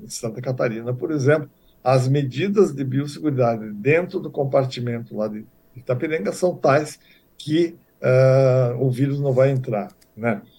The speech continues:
Isso funciona? Funciona, né? O, o, a gente teve casos, por exemplo, que não foi de compartimento, mas na Ásia, por exemplo, no,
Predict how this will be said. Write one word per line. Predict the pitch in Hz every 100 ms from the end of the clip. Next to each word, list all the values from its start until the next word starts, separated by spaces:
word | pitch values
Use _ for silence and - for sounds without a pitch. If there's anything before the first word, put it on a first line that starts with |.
| _ -
Isso | 202 190 135
funciona? | 151 135 - 202 156 110 101 _ _ _ _ _ -
Funciona, | 370 - 247 151 101 - _ -
né? | 120 123 113
O, | 110 107 110 107 101 107
o, | 117
a | 120
gente | 147 151 -
teve | 170 156 127
casos, | 139 151 131 123
por | 139
exemplo, | 113 110 147 139
que |
não | 127 107
foi | 123
de | 117
compartimento, | - 120 101 - 123 107 143 147 127 113
mas | 117 107
na | 113 110 120 143
Ásia, | 131 120
por | 101 113
exemplo, | 107 107 127 120 110
no, | 104